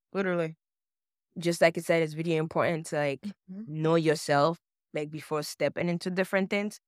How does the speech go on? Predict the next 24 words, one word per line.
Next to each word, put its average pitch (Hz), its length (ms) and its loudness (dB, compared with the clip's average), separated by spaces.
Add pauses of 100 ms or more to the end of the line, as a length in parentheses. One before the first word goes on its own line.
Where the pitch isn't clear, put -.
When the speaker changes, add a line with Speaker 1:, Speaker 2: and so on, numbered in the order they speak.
(280)
Speaker 1:
Mm-hmm. 190 180 -8
Speaker 2:
Um, 156 580 4 (180)
and - 80 4
I 240 60 8
feel 330 120 0
like 254 160 2
that, 233 220 6 (380)
it 240 120 4
could 320 140 8
happen 220 600 4 (180)
with 180 240 4
everything, 170 580 4
but, 170 160 4
like, 160 220 4
when 170 200 2
you're 262 160 4
creative, 185 540 4
you 196 300 4
are 180 180 10
your 196 200 4
brand. 147 480 -10 (240)
Speaker 1:
Mm-hmm. 240 400 -6 (260)
Speaker 2:
Like, 165 320 0 (180)
Speaker 1:
Yeah. 135 120 -14